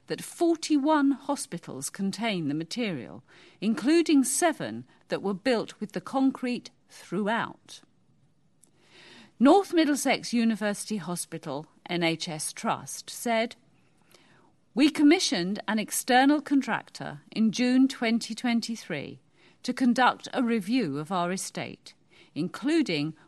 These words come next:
whether rac existed in either the floor or roof construction of the buildings at Stirling Way. From the visual inspection and existing structural record drawings review, all the buildings inspected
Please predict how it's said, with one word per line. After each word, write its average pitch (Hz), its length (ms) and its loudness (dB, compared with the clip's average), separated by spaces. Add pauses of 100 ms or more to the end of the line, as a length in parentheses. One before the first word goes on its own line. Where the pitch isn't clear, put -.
whether 156 300 -2
rac 208 360 0
existed - 720 -8 (200)
in 165 160 -4
either 156 340 -2
the 151 140 -8
floor 233 480 -2 (160)
or 254 220 0
roof 233 300 -2
construction 165 720 -8
of 151 120 -8
the 156 100 -10
buildings 175 580 -4
at 147 160 -6
Stirling 143 600 -4
Way. 147 360 -6 (1400)
From 254 240 4
the 254 80 6
visual 339 520 2
inspection - 840 -4 (240)
and 185 160 -2
existing 285 680 2
structural 226 720 -4
record 208 500 -2
drawings 196 640 -2
review, 165 580 -2 (580)
all 277 240 8
the 294 100 2
buildings 196 500 2
inspected 170 720 -4